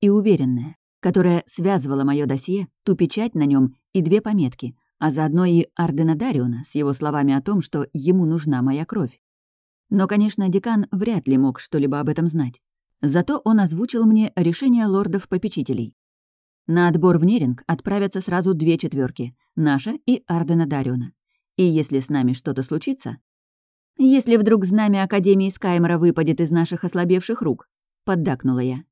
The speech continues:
и ни в чем не ошиблась. Поверенные лорда Дариона внимательно изучили устав отборочного турнира, проводимого в Академии Неринга, и нашли, где можно подкопаться. Вернее, прокопаться, засунув на отбор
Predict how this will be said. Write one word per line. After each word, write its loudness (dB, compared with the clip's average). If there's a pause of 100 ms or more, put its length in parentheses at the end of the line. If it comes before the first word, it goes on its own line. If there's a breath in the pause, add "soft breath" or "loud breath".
и 2
ни 4
в -20
чем 0
не 2
ошиблась. -6 (720)
Поверенные 4
лорда 2
Дариона -2
внимательно 2
изучили 0
устав -4
отборочного -2
турнира, -2
проводимого 0
в -2
Академии 2
Неринга, -2 (320)
и 2
нашли, -2
где 0
можно 0
подкопаться. -8 (560)
Вернее, 2 (140)
прокопаться, -6
засунув -2
на 0
отбор -2